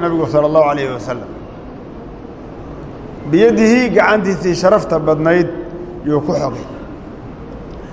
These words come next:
Wa ru'iya, waxaa la arkayna, minhu, Nabiga waxaa laga arkay, karaahiyatun, dhibsi iyo nicitaan.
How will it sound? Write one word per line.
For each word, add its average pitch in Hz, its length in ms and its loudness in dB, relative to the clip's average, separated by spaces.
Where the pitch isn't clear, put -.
Wa 156 160 8
ru'iya, 214 360 6
waxaa 180 380 6
la 156 80 4
arkayna, 190 400 2
minhu, 175 420 2
Nabiga 196 320 4
waxaa 151 260 4
laga 165 240 4
arkay, 120 260 -4
karaahiyatun, 185 880 2
dhibsi 170 360 -2
iyo 147 160 4
nicitaan. 151 480 2